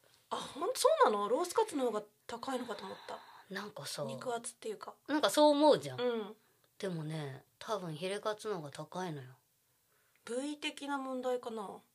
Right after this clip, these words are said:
Speaker 2: 部位、そう、多分希少部位なのかな。ただ、その一頭から取れる量が少ないからなのかなと私は思ってんだけど。
Speaker 1: うん。
Speaker 2: でも美味しいよね。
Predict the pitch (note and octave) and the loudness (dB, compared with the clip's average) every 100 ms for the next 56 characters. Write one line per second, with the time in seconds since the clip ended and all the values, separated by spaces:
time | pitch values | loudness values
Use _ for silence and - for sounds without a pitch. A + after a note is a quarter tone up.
0 | _ _ _ - F#3 A3 A#3 G#3 F3+ E3 | _ _ _ -12 -8 -8 -8 -8 -8 -6
1 | D#3+ D#3 D3 C#3+ _ - G#3 F3 A3+ G3 | -6 -6 -8 -12 _ -6 -4 -4 -4 -6
2 | E3 A3+ G#3 - C#4 C4+ B3+ C4 G3+ C3+ | -4 -4 -2 0 2 2 2 -2 -2 -4
3 | C3+ - E3 D#3+ D3 C3+ C3 - _ B3 | -10 -10 -6 -4 -4 -6 -10 -20 _ -2
4 | A3 F#3+ F#3 - D#4+ - A#3 G#3 - E3 | 0 0 -2 -2 -4 -2 2 2 2 2
5 | D3+ G3+ G3 A#3 G3+ F3+ - - - - | 0 -2 -2 0 0 -2 -4 -16 -10 -4
6 | A3 F3+ - - B3+ C#4+ C#4 B3 - - | -2 -2 -2 -4 -2 0 -2 -4 -8 -2
7 | G#3+ G#3+ G#3 F#3+ A3 A#3+ C4 G#3 F3 F3+ | 0 2 0 0 2 4 4 4 4 4
8 | - F3 F3+ G3+ - D#3 C#3+ - A3 A#3 | 0 -2 -2 -6 -6 -6 -6 -6 -4 -2
9 | D#3+ A#3 A#3 A#3 A#3 A3 G3 G#3+ _ - | -2 -2 -4 -4 -4 -6 -10 -14 _ -8
10 | G#3+ F3 E3 E3 A3+ D3+ C3 C3 | -6 -4 -6 -6 -4 -4 -6 -16